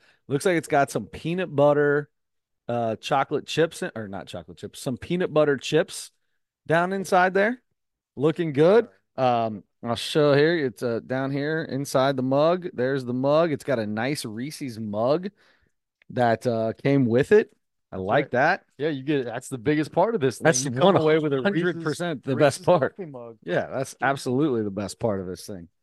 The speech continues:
Speaker 2: Uh, the only thing is they, they suggest or, or recommend that you could have this with a little ice cream, a little scoop of ice cream.
Speaker 1: I think they
Speaker 2: didn't have
Speaker 1: say,
Speaker 2: the ice
Speaker 1: so the
Speaker 2: cream.
Speaker 1: ice cream makes sense, though, because, you know, it's like a hot lava cake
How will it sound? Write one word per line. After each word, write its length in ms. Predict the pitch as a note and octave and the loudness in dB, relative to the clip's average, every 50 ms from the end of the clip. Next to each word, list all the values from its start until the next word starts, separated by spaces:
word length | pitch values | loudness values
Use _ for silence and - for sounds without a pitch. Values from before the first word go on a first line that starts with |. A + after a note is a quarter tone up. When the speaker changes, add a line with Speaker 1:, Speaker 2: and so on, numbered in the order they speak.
| _ _ _ _ | _ _ _ _
Speaker 2:
Uh, 360 | - B2+ B2 A#2+ A#2+ A#2+ A#2 A2+ A2+ _ _ _ _ _ _ _ _ _ _ - | -8 -6 -4 -2 -2 -2 -4 -6 -10 _ _ _ _ _ _ _ _ _ _ -14
the 140 | A#2+ A#2+ | -8 -4
only 160 | D3+ F3+ G3+ G3+ | -2 -2 -2 -2
thing 240 | - - G#3 F#3+ | 0 0 0 2
is 240 | F3+ D#3+ D3 B2 A#2 | 2 2 0 0 0
they, 320 | A#2 C#3 C#3 C#3 C#3 C#3 - | 2 2 4 4 2 0 -2
they 460 | A#2+ A#2+ C#3 C#3 C#3+ C#3 C3+ C#3+ C#3+ - _ _ _ _ _ _ _ _ _ _ _ _ _ _ _ _ | -4 -2 0 0 0 0 -2 -4 -8 -12 _ _ _ _ _ _ _ _ _ _ _ _ _ _ _ _
suggest 840 | - - - E3+ D#3+ C#3 A#2 G2+ A2 C#3+ D#3+ E3 E3+ E3 - - - | -14 -4 -2 -2 -2 -2 -4 -4 0 4 4 4 4 2 -2 -4 0
or, 280 | D#3 D3+ C3+ C3+ C#3+ | 0 2 2 2 2
or 300 | - - C#3+ C3+ B2+ B2+ B2+ | 0 0 0 0 0 -2 -2
recommend 580 | A2+ C3+ C#3+ D3 - D3 C#3+ C#3+ C#3+ C#3+ C#3 | -2 -2 -2 -2 -2 -2 -2 -2 -2 -2 -2
that 240 | C3+ B2+ B2 A#2+ - _ _ _ _ _ _ _ _ | -2 -2 -2 -4 -6 _ _ _ _ _ _ _ _
you 160 | - C3 F3 | -12 -10 -6
could 280 | - - F#3+ C#3 C3 - _ _ - | -2 0 0 0 -2 -6 _ _ -20
have 420 | - - - F3+ F3+ F3+ C#3+ B2+ | -10 -4 0 0 0 0 0 0
this 280 | C3 D#3 D3+ D3 - - | 2 2 2 2 2 -2
with 160 | C#3 C3 - | -4 -4 -2
a 40 | C#3+ | -2
little 280 | C3+ B2+ C3+ B2+ A2+ A2+ | -2 -2 -2 0 0 2
ice 220 | C3 D#3 E3+ - | 2 0 -2 -4
cream, 240 | - - A#2 G2+ G2 | -10 -14 -14 -12 -8
a 40 | A2 | -4
little 120 | A#2 B2+ | -4 -4
scoop 240 | - - - C#3+ A2 | -2 0 2 2 4
of 60 | A#2 | 4
ice 180 | A#2+ C3+ E3 - | 4 2 2 4
cream. 180 | - C3 C#3+ | 4 4 4
Speaker 1:
I 40 | A#2+ | 6
think 160 | A#2+ G3+ G3 | 4 4 4
they 140 | D3+ E3 D3 | 6 6 4
Speaker 2:
didn't 20 | C3 | 6
have 40 | D#3+ | 6
Speaker 1:
say, 180 | E3+ D#3+ C#3 | 6 6 6
Speaker 2:
the 140 | A2+ B2 A2+ | 6 2 -4
ice 120 | A2 G#2 - | -8 -2 2
Speaker 1:
so 100 | D#3+ D3 | 2 4
the 100 | A#2+ C3+ | 4 4
Speaker 2:
cream. 60 | A#2+ | 4
Speaker 1:
ice 220 | C3 D#3 E3 - | 4 2 0 -2
cream 240 | - - E3+ D3+ C#3+ | -6 -6 -6 -6 -4
makes 220 | C#3+ C3 A#2+ - | -4 -6 -6 -4
sense, 260 | - - C#3+ C#3 - - | -2 -2 -2 -2 -2 -2
though, 160 | C3+ B2 A2+ | -2 -2 -2
because, 680 | G#2 A#2 G2+ - B2 A#2+ A2 G#2+ G#2 G2+ - - - - _ _ _ _ _ | -2 -4 -2 0 0 0 2 0 -2 -4 -6 -10 -14 -16 _ _ _ _ _
you 100 | - G#2+ | -10 -8
know, 60 | A2+ G#2 | -8 -6
it's 120 | F#2+ - | -6 -6
like 100 | G#2+ F2+ | -6 -6
a 60 | F#2 | -6
hot 340 | F2+ - - G2 F#2+ F#2 - _ - G#2+ | -8 -4 -2 0 0 0 -2 _ -8 -4
lava 480 | G2+ G2+ F#2 F#2+ F#2 F#2+ F#2 F2+ F2 E2+ - | -4 -2 -2 -4 -4 -6 -6 -8 -10 -10 -10
cake 260 | - G#2+ F#2+ F2+ | -10 -10 -10 -10